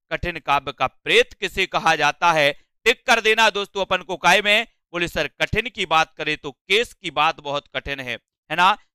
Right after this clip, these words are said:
केसों को संभालना बहुत कठिन है। चार पांच बार आईना देखते हो, फिर केसों में थोड़ा सा कंघी अंगी फेरा, है ना? तो केस को संभालना क्या है? बड़ा कठिन है। केस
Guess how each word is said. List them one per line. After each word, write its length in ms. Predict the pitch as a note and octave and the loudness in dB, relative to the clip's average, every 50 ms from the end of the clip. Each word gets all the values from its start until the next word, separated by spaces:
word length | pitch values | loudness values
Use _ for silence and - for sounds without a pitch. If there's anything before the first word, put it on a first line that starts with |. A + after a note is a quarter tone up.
| _ _ - | _ _ 0
केसों 340 | G#3+ A#3 A#3+ - C4+ C4+ | 0 0 2 0 -2 -4
को 160 | - - B3 A3+ | -2 -4 -6 -2
संभालना 520 | - A3+ G#3+ G#3 G#3+ A3+ A#3 A#3+ A#3 A3 | 0 0 2 4 2 2 4 4 2 2
बहुत 300 | G3+ G3+ G3 G3+ G#3 - | 4 2 2 2 0 0
कठिन 320 | - G#3 F3+ - G#3 G#3+ | -2 -4 -2 0 -2 -2
है। 240 | G3+ G3 G3+ A3 A#3 - _ _ _ _ - | 0 0 0 0 0 -4 _ _ _ _ 2
चार 180 | G3+ G3+ A3+ | 2 4 4
पांच 280 | A3+ - A#3 A3 A3 - | 2 2 0 0 0 0
बार 220 | F3+ G#3+ G#3 G#3+ G3+ | 0 2 2 4 2
आईना 340 | G3 F#3+ F#3+ G3 G#3 G#3+ G#3+ | 2 0 -2 0 0 -2 0
देखते 360 | F3+ F#3+ G3 - _ - G#3+ | 0 -2 -4 -4 _ -6 -4
हो, 320 | G#3 G3 G3 G#3 A3 A3 - _ _ _ _ | -4 -2 -4 -4 -6 -8 -10 _ _ _ _
फिर 100 | F#3 F3 | -14 -14
केसों 380 | - - F#3 F3+ F3 - G3+ G3 | -6 -6 -6 -6 -4 -8 -12 -10
में 140 | F#3+ F#3 | -10 -12
थोड़ा 320 | F3 _ _ F#3 F3+ F#3 F3+ | -12 _ _ -6 -4 -4 -4
सा 140 | E3+ F3+ D#3+ | -4 -8 -12
कंघी 360 | - - F3 F3+ F#3 F#3 F3 | -12 -14 -16 -10 -8 -6 -6
अंगी 220 | E3+ D#3+ D#3+ D#3+ | -6 -6 -8 -10
फेरा, 380 | D3+ - D#3+ E3 E3 E3 E3+ F3+ - _ _ _ _ | -10 -8 -4 0 2 2 2 0 -2 _ _ _ _
है 60 | E3 F3 | -2 0
ना? 220 | F#3+ G3 G#3+ G#3+ - _ _ _ | 2 2 2 0 -4 _ _ _
तो 80 | G3+ F#3 | -16 -12
केस 360 | - - A3 A#3 C4 C4 - | -2 0 2 2 2 0 -2
को 160 | - C4 A#3 | -6 -8 -6
संभालना 480 | G#3 - G3+ G3 G3+ G#3+ A3 G#3+ G#3 G3 | -2 -2 0 2 2 2 4 2 2 2
क्या 240 | - G3+ G3+ G#3+ | 2 2 2 4
है? 260 | G#3+ G#3+ F#3 E3 E3 - _ _ _ _ _ | 4 4 2 2 0 -4 _ _ _ _ _
बड़ा 180 | E3 E3+ F3 D#3 | 0 0 0 0
कठिन 380 | - - D3 - - F3 F3 | 0 -4 -8 -8 -8 -8 -8
है। 180 | D#3+ D3 C3 B2 | -8 -10 -10 -10
केस 540 | - _ _ _ _ - F3+ G3+ G#3 - | -12 _ _ _ _ -2 -2 -2 -2 -6